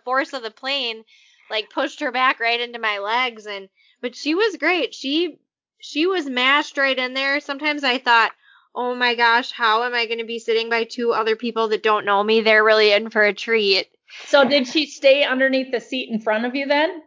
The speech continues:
Speaker 2: Or did
Speaker 1: She
Speaker 2: you
Speaker 1: would,
Speaker 2: change for
Speaker 1: she
Speaker 2: a
Speaker 1: would
Speaker 2: seat?
Speaker 1: pop up quite a bit, but it, it didn't bother me as long as she was in my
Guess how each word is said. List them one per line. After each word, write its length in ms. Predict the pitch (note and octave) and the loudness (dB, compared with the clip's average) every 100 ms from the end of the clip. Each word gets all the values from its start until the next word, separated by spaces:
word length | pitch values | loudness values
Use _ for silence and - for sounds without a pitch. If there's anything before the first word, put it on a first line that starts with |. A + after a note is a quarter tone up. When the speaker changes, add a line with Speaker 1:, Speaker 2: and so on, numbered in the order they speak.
| - | -6
Speaker 2:
Or 80 | G#3+ | -2
did 160 | G#3+ A3+ | 2 4
Speaker 1:
She 80 | |
Speaker 2:
you 100 | A4 | 6
Speaker 1:
would, 140 | A4+ A4+ | 6 4
Speaker 2:
change 120 | A#3+ _ - - | 2 _ -18 -14
for 100 | A#4 | -4
Speaker 1:
she 100 | F4+ | 0
Speaker 2:
a 40 | |
Speaker 1:
would 160 | G4 A4+ | 4 2
Speaker 2:
seat? 80 | G#4 | 2
Speaker 1:
pop 320 | - F4 F4+ D4+ | 6 6 6 6
up 260 | D4 D#4+ - | 4 4 -2
quite 240 | D#4+ C#4 | 2 2
a 80 | D4 | 2
bit, 400 | A#3+ B3 C#4 D#4+ - A3+ | -2 0 2 0 -2 -2
but 160 | D4 | -2
it, 240 | B3 C#4+ C4+ - | -2 -6 -6 -8
it 140 | C4 | -4
didn't 220 | D4+ C#4 | -4 -4
bother 380 | A#3+ G#3 A3+ B3+ | 0 2 2 0
me 220 | C#4 C#4+ | -2 -2
as 140 | C#4+ A#3 | -2 0
long 240 | A#3 A#3 | 0 0
as 80 | A#3+ | -4
she 120 | B3+ | -6
was 200 | A#3 A3 | -6 -6
in 240 | - A#3 | -6 -6
my 280 | A3 G#3 G#3+ | 0 0 0